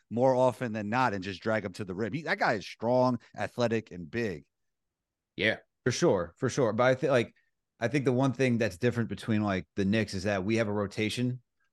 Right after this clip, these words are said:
Speaker 3: of centers
Speaker 1: Ah.
Speaker 3: between Isaiah Hartenstein and Mitchell
Speaker 1: Yeah.
Speaker 3: Robinson. Embiid is the only guy right now. So it's like four, like, he played forty, was it? He played,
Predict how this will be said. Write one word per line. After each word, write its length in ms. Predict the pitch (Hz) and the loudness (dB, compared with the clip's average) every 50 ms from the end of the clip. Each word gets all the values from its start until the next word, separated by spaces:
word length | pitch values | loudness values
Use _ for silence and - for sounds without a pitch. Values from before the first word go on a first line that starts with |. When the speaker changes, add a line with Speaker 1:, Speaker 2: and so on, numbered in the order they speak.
| _ _ - | _ _ -2
Speaker 3:
of 160 | 110 110 101 | -2 -2 0
centers 300 | - - 127 120 - 95 92 | 2 2 4 6 6 6 4
Speaker 1:
Ah. 60 | 92 | 4
Speaker 3:
between 180 | 87 - 120 110 | 2 2 2 0
Isaiah 300 | 107 107 104 113 113 98 | 0 0 0 0 0 0
Hartenstein 380 | 107 117 117 110 - 123 113 | 0 0 0 0 -2 -2 -2
and 80 | 110 107 | 0 -2
Mitchell 180 | 107 101 - 101 | -2 -2 -2 0
Speaker 1:
Yeah. 80 | 107 | 2
Speaker 3:
Robinson. 500 | 113 113 117 110 - 131 127 123 117 - - | 2 2 0 0 0 0 0 0 -2 -4 -4
Embiid 320 | 120 107 95 117 120 117 | -4 0 2 4 4 4
is 260 | 113 110 101 95 - _ - | 4 2 -2 -4 -10 _ -4
the 160 | 113 120 120 - | -4 -4 -2 0
only 320 | 123 117 113 110 107 107 | 0 0 2 2 0 0
guy 240 | 95 107 101 101 107 | 0 0 2 2 2
right 220 | 110 110 110 98 | 2 0 0 0
now. 160 | 104 117 117 113 | 0 -2 -2 -2
So 140 | 107 113 107 | -2 -2 -2
it's 100 | 98 - | 0 0
like 220 | 113 104 95 - _ _ _ _ _ _ _ _ - | 0 0 0 -2 _ _ _ _ _ _ _ _ 0
four, 200 | - 165 160 160 - 127 | 4 6 6 6 6 4
like, 160 | 143 135 117 | 2 2 2
he 80 | 139 | 2
played 400 | - - - 165 170 143 127 107 | 0 0 4 6 6 6 6 2
forty, 760 | 95 - - - - - 160 156 160 156 147 143 139 139 135 | -2 -8 -18 -12 -2 0 2 4 4 4 4 2 2 2 0
was 260 | 131 117 110 98 82 | 0 0 -2 -4 -4
it? 120 | 85 76 - | -8 -10 -8
He 80 | 107 | -8
played, 400 | 101 - - 117 110 110 101 98 | -6 0 0 2 2 2 0 -2